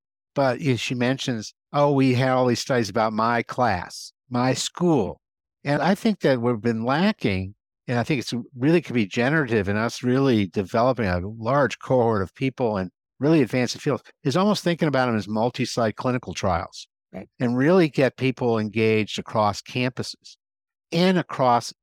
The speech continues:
Speaker 1: disciplines. Within our profession, we have sub-, sub-disciplines, but also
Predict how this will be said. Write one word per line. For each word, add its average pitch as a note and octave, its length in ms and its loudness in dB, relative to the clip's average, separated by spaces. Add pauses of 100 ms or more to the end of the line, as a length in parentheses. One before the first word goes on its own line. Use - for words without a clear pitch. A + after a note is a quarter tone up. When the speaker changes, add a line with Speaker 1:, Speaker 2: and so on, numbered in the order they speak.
Speaker 1:
disciplines. - 800 -4
Within D#3 380 2
our G#3 140 2
profession, F#3+ 520 0
we D#3+ 120 2
have D3+ 200 0
sub-, D3 300 -4 (320)
sub-disciplines, D3 800 -2 (300)
but A#2+ 100 0
also B2+ 600 2